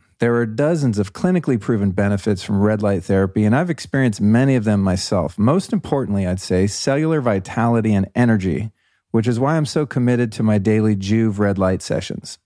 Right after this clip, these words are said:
Aside from the obvious benefits, I've been recommending Joovv for years because the quality of their devices are simply the best.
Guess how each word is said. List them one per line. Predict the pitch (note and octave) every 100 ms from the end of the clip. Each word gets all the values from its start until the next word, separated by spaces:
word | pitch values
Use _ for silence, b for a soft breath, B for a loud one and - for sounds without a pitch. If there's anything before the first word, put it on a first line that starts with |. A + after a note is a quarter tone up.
| _
Aside | - - G3+ E3+
from | E3
the |
obvious | G#2+ B2+ B2+ A#2
benefits, | - A#2 A2+ G#2 F2 -
I've | G#2+ C3+
been | D3
recommending | B2+ B2+ C3 A#2+ A2 G2+
Joovv | G#2 A2 G#2
for | G#2
years | G2+ G#2 G2+ -
because | A2 A#2 G#2
the |
quality | G2+ - D3+ E3 E3+ D3+
of | A2+
their | A2 G#2+
devices | F#2+ G#2 G#2+ G2 G#2 G2
are | G2 G2
simply | - A2 G2 F2+
the | E2+
best. | F2 - - -